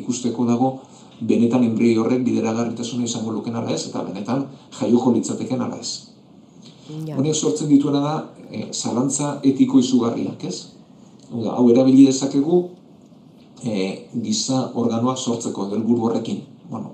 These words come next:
Speaker 1: ba, behar bada bai. Baina beste norbaitek, e, pentsa dezake, bueno, urruti, urrutienera joan da, eta oso, oso urrutira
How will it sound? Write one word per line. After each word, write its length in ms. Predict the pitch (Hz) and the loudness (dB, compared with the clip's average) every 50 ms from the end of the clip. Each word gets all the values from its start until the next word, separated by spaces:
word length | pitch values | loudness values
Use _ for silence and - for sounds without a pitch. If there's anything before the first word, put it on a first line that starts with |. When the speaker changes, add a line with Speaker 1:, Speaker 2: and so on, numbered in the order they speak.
| - - | -12 -8
Speaker 1:
ba, 380 | 113 92 69 67 - - - - - - - - - - _ - | -8 -6 -6 -8 -10 -12 -16 -20 -20 -20 -20 -20 -20 -20 _ -4
behar 200 | 117 117 117 117 | -2 0 0 0
bada 180 | 123 120 113 | 0 0 0
bai. 160 | 113 117 110 - - - - - - - - - - - - - - | 0 0 0 -2 -6 -10 -16 -20 -20 -20 -20 -20 -20 -20 -20 -10 -8
Baina 180 | 120 107 104 98 | -6 -4 -2 -2
beste 180 | 110 - 127 | -2 0 0
norbaitek, 520 | 127 127 120 117 123 123 - 143 143 - - | 2 2 4 4 4 4 4 2 0 -2 -2
e, 200 | 98 101 104 - | -4 -4 -4 -4
pentsa 260 | - 101 101 - 120 110 | -4 -4 -4 -2 -2 -2
dezake, 560 | 113 - 127 117 - 135 139 - - - - - | -2 -2 -2 -2 0 0 0 0 -2 -8 -12 -12
bueno, 260 | - 110 110 - 101 - - - | -10 -8 -8 -8 -10 -12 -6 -4
urruti, 360 | 127 123 123 120 123 127 120 117 | 0 2 2 4 8 8 8 8
urrutienera 540 | 117 - 135 123 127 120 113 123 123 117 113 - | 8 6 4 4 4 4 4 4 0 -2 -2 -2
joan 120 | 143 143 | 0 0
da, 60 | 127 120 | 0 0
eta 100 | 117 113 | 0 -2
oso, 220 | 113 117 120 120 | -2 -2 0 0
oso 180 | 117 117 127 123 | 0 0 0 0
urrutira 280 | 120 120 117 123 123 123 | 0 2 2 2 0 0